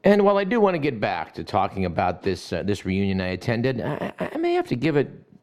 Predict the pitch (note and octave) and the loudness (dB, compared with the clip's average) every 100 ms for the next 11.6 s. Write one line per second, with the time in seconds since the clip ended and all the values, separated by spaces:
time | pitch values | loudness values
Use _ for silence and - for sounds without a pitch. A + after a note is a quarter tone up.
0 | - - B2 - G#2+ - - D#2+ - - | -14 -8 -4 -4 -4 -4 -6 -6 -8 -12
1 | - - - _ _ _ _ _ A#3+ D#3+ | -12 -16 -20 _ _ _ _ _ -2 0
2 | C3+ B2+ G2+ G2+ E2 F2+ E2+ - - - | 2 2 2 2 0 -2 -6 -6 -12 -12
3 | - - - _ _ _ - G#2+ G2+ A2 | -12 -16 -20 _ _ _ 2 2 2 2
4 | D3+ G2+ D2 - - F#2+ B2+ B2+ A2 F#2+ | 2 2 -2 -8 -6 0 2 2 0 -2
5 | F2 D#2+ C#2+ D2 - D#2+ D#2+ E2 D2+ C2 | -4 -4 -4 -8 -6 -6 -4 -6 -6 -6
6 | E2+ G#2+ G#2+ F#2 G#2 G2 - F2 D#2 - | -4 -2 -2 -2 -4 -4 -4 -4 -4 -8
7 | C#2 - A2 G#2+ G#2+ D#2 C#2+ F2 F2 E2 | -12 -6 -2 -2 -2 -8 -8 -6 -4 -4
8 | D#2+ C#2 - - - _ _ _ - - | -6 -8 -18 -20 -20 _ _ _ -10 -8
9 | - - F2+ D#2+ - F#2+ G2+ - G2+ G#2+ | -6 0 0 0 0 0 0 -2 -2 -2
10 | - D2+ D#2 - - _ - F2+ F#2+ A#2+ | -6 -8 -8 -10 -20 _ -4 -2 2 2
11 | B2+ B2+ B2+ - D#2+ D#2+ | 2 -2 -4 -6 -12 -14